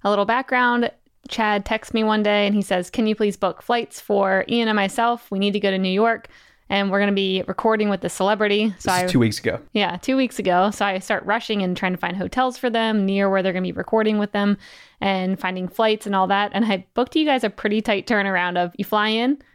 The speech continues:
Speaker 1: you record, and fly out the next day. <laughs> But let's
Speaker 2: So,
Speaker 1: hear, uh, yeah,
Speaker 2: yeah.
Speaker 1: your thoughts around all that.
Speaker 2: So you, you hooked up all that for us at the last minute.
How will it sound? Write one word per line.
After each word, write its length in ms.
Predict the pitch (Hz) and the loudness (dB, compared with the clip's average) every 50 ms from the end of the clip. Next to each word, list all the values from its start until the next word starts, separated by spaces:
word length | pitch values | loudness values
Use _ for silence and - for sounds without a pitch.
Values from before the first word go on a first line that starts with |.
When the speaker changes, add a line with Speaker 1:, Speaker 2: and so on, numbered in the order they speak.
| _ | _
Speaker 1:
you 100 | - 202 | -4 -2
record, 480 | 180 190 190 - 226 240 247 294 277 - - | 0 0 0 2 2 2 2 2 0 0 0
and 120 | 240 226 | 0 2
fly 180 | - 208 202 208 | 4 4 4 4
out 180 | 196 196 - | 2 0 -2
the 60 | - 196 | -2 -2
next 260 | 214 196 - 143 - | -2 0 0 0 0
day. 260 | 208 190 - - 240 - 294 262 - | 2 2 2 0 2 2 0 2 2
<laughs> 400 | 320 285 - - - - - - | 0 -2 -2 -4 -12 -16 -8 -2
But 240 | - 208 196 175 - - - - - - - - - | 0 0 0 0 -4 -8 -14 -16 -18 -20 -12 -6 -4
let's 140 | 226 240 - | -4 -2 2
Speaker 2:
So, 100 | 277 247 | 4 4
Speaker 1:
hear, 160 | 226 233 247 | 4 4 2
uh, 40 | 233 | 0
yeah, 360 | 226 208 208 202 196 202 202 - - | 0 0 0 2 2 0 -2 -2 0
Speaker 2:
yeah. 200 | 147 113 - 196 | 2 4 4 4
Speaker 1:
your 80 | - | 2
thoughts 280 | - - 196 196 - - | 2 0 -2 -2 0 0
around 260 | 190 180 175 180 170 | 0 0 0 0 0
all 120 | 160 151 - | 0 0 0
that. 240 | - - - - 202 - - _ _ _ _ _ _ _ | -2 -2 -4 -6 -10 -16 -18 _ _ _ _ _ _ _
Speaker 2:
So 300 | - - - 139 117 110 | -10 -2 0 2 4 4
you, 300 | 107 107 117 123 123 - - | 4 4 4 4 4 2 2
you 160 | - 127 135 | 2 4 4
hooked 200 | 131 139 127 - | 4 2 0 0
up 260 | 120 117 113 - _ _ - - | 0 -2 -2 -4 _ _ -8 -4
all 160 | 117 110 110 | -2 0 2
that 200 | 110 110 107 104 | 2 2 2 2
for 120 | - 107 107 | 0 0 0
us 140 | 101 - | 0 -2
at 60 | 107 98 | -4 -4
the 80 | 107 | 0
last 280 | 107 107 107 104 - - | 0 0 0 0 -2 -2
minute. 320 | 107 101 101 101 95 - | 0 0 0 0 0 -4